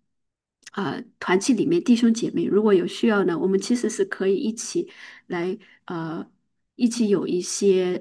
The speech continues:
探讨啊，在这方面，就怎么样用圣经的真理来辅导我们真实的一些挣扎啊，我就不多讲了。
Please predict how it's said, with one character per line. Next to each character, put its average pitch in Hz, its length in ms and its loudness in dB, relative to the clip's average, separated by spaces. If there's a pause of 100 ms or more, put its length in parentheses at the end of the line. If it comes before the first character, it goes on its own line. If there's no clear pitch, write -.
探 214 240 2
讨 - 200 -6
啊， - 240 -12
在 185 180 -4
这 196 160 4
方 175 240 -4
面， 180 240 0 (260)
就 190 200 -6
怎 170 160 -4
么 170 100 4
样 180 260 2
用 185 200 2
圣 233 320 2
经 202 240 -4
的 175 100 -2
真 196 300 2
理 135 140 -4
来 - 180 -8
辅 - 240 -6
导 180 160 -2
我 147 100 -4
们 151 160 -2
真 202 220 0
实 190 180 -4
的 123 100 -6
一 135 80 -4
些 160 220 -4
挣 208 300 -4
扎 - 360 -12
啊， - 140 -18 (380)
我 185 120 0
就 202 120 0
不 226 100 -4
多 277 220 0
讲 262 260 -4
了。 - 140 -10